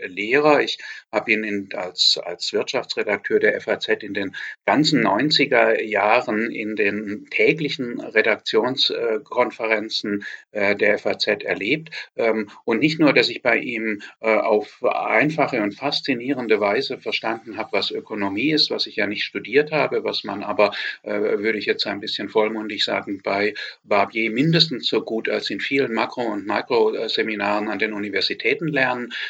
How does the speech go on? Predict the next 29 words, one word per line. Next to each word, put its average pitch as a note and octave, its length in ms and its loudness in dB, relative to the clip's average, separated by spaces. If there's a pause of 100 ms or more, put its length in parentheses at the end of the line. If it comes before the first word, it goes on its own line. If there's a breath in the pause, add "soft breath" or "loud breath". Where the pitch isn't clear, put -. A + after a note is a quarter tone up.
äh, A#2 220 0
konnte. A#2 440 0 (260 loud breath)
Man A#2 220 0
lernte A#2+ 560 2
bei A#2 160 2
ihm A2+ 220 -6
freiheitlich, G2 880 -4
äh, - 20 -12
argumentieren G2 960 -2
und A#2+ 120 4
man G#2+ 160 2 (240 loud breath)
lernte, A#2+ 480 6
und G2 160 -6
ich - 180 -8
lernte G#2+ 400 0
bei G#2 220 -2
ihm G#2 240 -10
tatsächlich A2 640 -6
auch, A2 200 -4 (220 loud breath)
was A2+ 300 0
es, - 240 0
äh, A2+ 540 0
existenziell B2+ 800 2
bedeutet, F#2+ 500 2
Eigenverantwortung, F#2 1200 -8
äh, - 140 -18
zu - 140 -8
übernehmen. F2+ 560 -4
Also F#2+ 240 -2